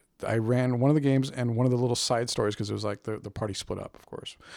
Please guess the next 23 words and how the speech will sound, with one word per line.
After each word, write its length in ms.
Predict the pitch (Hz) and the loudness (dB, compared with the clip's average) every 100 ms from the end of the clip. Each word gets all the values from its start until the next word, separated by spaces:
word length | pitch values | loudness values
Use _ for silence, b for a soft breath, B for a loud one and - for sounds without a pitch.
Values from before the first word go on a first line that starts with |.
| B B B | B B B
Um, 360 | 143 131 113 - | 4 4 4 0
but 100 | 127 | 2
one 120 | 131 | 6
of 60 | 143 | 10
the 40 | |
little 140 | 139 139 | 10 8
side 340 | - 165 214 | 4 -2 -2
stories 340 | - 135 117 110 | 0 4 4 6
was 260 | 113 107 - | 4 4 0
a 60 | |
date 440 | 110 113 117 127 - | -2 0 -2 -2 -6
that 180 | 110 117 | -6 -2
one 100 | 113 | -2
of 40 | |
the 60 | 104 | -2
players 380 | - 175 135 110 | 0 4 6 6
went 120 | 104 | 2
on 240 | 98 104 | 2 0
with 160 | 117 104 | -2 -2
this 300 | 113 107 - | -2 -2 -4
really 280 | 147 117 113 | 0 2 2
creepy 380 | - 117 104 101 | 0 -4 -2 -4
waiter 500 | 101 98 98 - - | -6 -6 -8 -12 -18